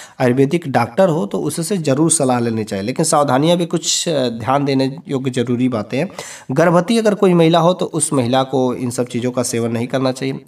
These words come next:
स्तनपान अर्थात बच्चों को दूध पिला रही हो तो वैसी भी महिलाएं इसको ना सेवन करें। अगर कोई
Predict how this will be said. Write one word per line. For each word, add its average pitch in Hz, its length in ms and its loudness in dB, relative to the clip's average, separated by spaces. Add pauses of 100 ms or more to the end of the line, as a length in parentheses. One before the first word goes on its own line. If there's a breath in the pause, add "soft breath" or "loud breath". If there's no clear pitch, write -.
स्तनपान 170 480 0
अर्थात 131 420 0
बच्चों 131 320 -4
को 139 100 -2
दूध 147 320 -2
पिला 123 220 2
रही 117 180 -2
हो 185 140 -4 (500 loud breath)
तो 135 100 4
वैसी 156 300 4
भी 226 120 2
महिलाएं 135 400 4
इसको 135 220 -6
ना 113 140 0
सेवन 131 260 0
करें। 135 280 -4 (280)
अगर 165 260 4
कोई 196 340 2